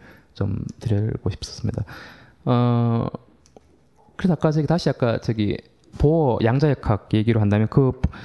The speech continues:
그 보어가 했던 얘기 중에 이제 그래서 이제 상보적인 얘기가 있어요. 그래서 항상 대립하는 거는 언제나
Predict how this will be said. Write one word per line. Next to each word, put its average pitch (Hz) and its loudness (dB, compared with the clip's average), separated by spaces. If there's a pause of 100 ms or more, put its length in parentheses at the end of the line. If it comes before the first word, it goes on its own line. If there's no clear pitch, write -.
(300)
그 127 4
보어가 196 4
했던 160 2
얘기 120 2
중에 104 2
이제 95 2 (180)
그래서 123 0
이제 101 2
상보적인 123 2
얘기가 98 0
있어요. - -2
그래서 - -2
항상 151 2
대립하는 139 2
거는 98 0
언제나 113 2